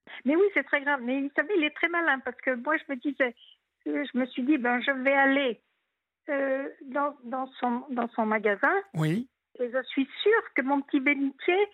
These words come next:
Speaker 1: et ma petite, mon adorable statue, statuette, euh, je vais les trouver, il sera, il va les mettre en vente.
Speaker 2: Il est d'où, ce
Speaker 1: Mais
Speaker 2: brocanteur ? Il est, il est d'où ? Il est, son magasin est où ?
Speaker 1: Il, c'est dans Paris.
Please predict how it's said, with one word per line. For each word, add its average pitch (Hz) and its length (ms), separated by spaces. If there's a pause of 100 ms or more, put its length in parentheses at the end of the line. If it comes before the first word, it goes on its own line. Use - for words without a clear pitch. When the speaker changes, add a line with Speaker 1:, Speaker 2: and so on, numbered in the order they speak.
(220)
Speaker 1:
et 277 80
ma 262 140 (200)
petite, - 300 (120)
mon 254 340
adorable 262 580
statue, 294 440 (380)
statuette, 311 520 (640)
euh, 285 320 (360)
je 277 80
vais 269 200
les 320 140
trouver, 311 600
il 262 280
sera, - 200
il 254 340
va 262 140
les 269 100
mettre 320 320
en 311 140
vente. 277 260 (260)
Speaker 2:
Il 220 140
est 240 60
d'où, 196 180
ce 175 140
Speaker 1:
Mais 156 140
Speaker 2:
brocanteur ? 170 600
Il 151 140
est, 165 60 (100)
il 156 140
est 165 80
d'où ? 160 280
Il 156 120
est, 143 100
son 151 140
magasin 156 380
est 151 120
où ? 156 220 (1160)
Speaker 1:
Il, 247 240
c'est 233 60
dans 240 140
Paris. 233 340